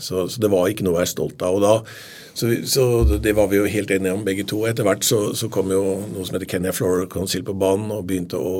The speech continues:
å kreve bo-, et, et system rundt det å dyrke blomster og,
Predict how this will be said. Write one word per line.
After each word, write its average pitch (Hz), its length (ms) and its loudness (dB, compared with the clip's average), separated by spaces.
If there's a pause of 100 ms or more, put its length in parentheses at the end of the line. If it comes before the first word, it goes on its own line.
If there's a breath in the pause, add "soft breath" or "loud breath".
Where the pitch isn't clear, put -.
å 90 140 -10 (100)
kreve 95 560 -2 (160)
bo-, 92 220 -6 (100)
et, 95 260 -6
et - 220 -6
system 104 800 0
rundt 98 260 4
det 95 140 0
å 98 60 -2
dyrke 101 500 -4
blomster 95 960 -4
og, 95 260 -2